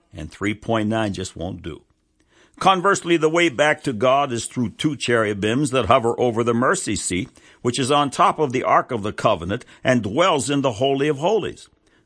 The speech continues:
This, of course, was the shadow of the Christ to come. Note that the way back to interaction and pure harmony with God, to a time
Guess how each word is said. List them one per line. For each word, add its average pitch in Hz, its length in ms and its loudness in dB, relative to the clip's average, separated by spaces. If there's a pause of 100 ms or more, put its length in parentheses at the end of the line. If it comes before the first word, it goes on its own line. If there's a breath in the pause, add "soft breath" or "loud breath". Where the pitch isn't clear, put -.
This, - 200 0
of 90 160 -6
course, 113 340 0
was 95 160 -8
the 92 100 -6
shadow 90 480 0
of 82 80 -10
the 78 100 -10
Christ - 420 -8
to - 60 -12
come. 90 340 -4 (420 soft breath)
Note 196 340 2
that 170 180 0
the 147 120 2
way 165 260 2
back 151 380 2
to 127 180 0
interaction 156 720 2
and 113 160 0
pure 156 260 0
harmony 139 380 0
with 120 240 -2
God, 123 340 2
to 147 140 2
a 131 60 2
time 156 420 2